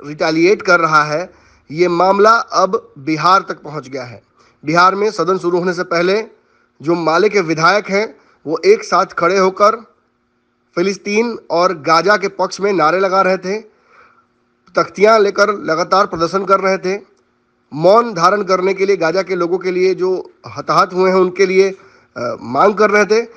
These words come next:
इसी बीच जदयू के परबत्ता के विधायक सामने आए और उन्होंने इस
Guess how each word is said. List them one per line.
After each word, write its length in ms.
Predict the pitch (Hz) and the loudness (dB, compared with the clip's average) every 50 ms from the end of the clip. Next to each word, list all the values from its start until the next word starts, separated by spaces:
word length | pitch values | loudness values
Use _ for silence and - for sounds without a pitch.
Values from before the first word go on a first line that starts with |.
| - _ _ - | -20 _ _ -6
इसी 260 | - 175 165 233 233 | -6 -4 -2 -4 -2
बीच 460 | 185 170 190 208 226 254 233 - - _ _ _ - | -2 0 0 0 0 0 -2 -6 -14 _ _ _ -16
जदयू 540 | 139 143 139 175 190 196 180 185 233 247 233 | -14 -2 0 2 2 2 0 -2 -4 -4 -4
के 300 | 180 190 196 202 220 226 | 0 4 6 6 6 4
परबत्ता 600 | 214 - - 175 170 170 175 175 175 - 196 202 | 2 0 -2 -2 0 0 -2 -2 0 0 0 0
के 120 | 180 190 | 0 -2
विधायक 560 | 170 156 160 143 143 156 165 180 208 220 - - _ _ _ _ _ _ _ _ _ _ _ _ _ _ _ _ _ | -4 -4 -6 -2 0 0 2 2 0 -2 -4 -10 _ _ _ _ _ _ _ _ _ _ _ _ _ _ _ _ _
सामने 420 | - - - 175 185 196 214 220 | -6 0 2 4 4 4 2 2
आए 220 | 214 202 208 226 233 | 2 2 2 0 -2
और 280 | - - - 170 175 | -6 -4 -2 -2 -2
उन्होंने 640 | - - 185 180 190 208 214 208 202 196 208 226 226 226 - _ _ _ _ - | 0 0 0 0 2 2 2 2 2 2 2 0 0 -4 -8 _ _ _ _ -12
इस 220 | 156 175 170 - | -12 -12 -12 -14